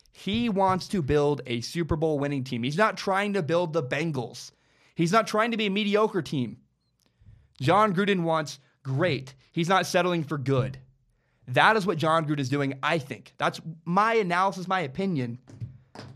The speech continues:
I think John Gruden's trying to build a Super Bowl team. Instead of building onto what they had, he tore it all down, he's rebuilding, and he's trying to do something special with the soon-to-be Vegas Raiders. I don't know.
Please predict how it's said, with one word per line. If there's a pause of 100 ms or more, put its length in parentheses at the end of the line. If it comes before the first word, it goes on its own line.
(140)
I
think
John
Gruden's
trying
to
build
a
Super
Bowl
team. (320)
Instead
of
building
onto
what
they
had, (440)
he
tore
it
all
down, (240)
he's
rebuilding,
and
he's
trying
to
do
something
special (600)
with
the
soon-to-be (720)
Vegas
Raiders. (800)
I
don't
know.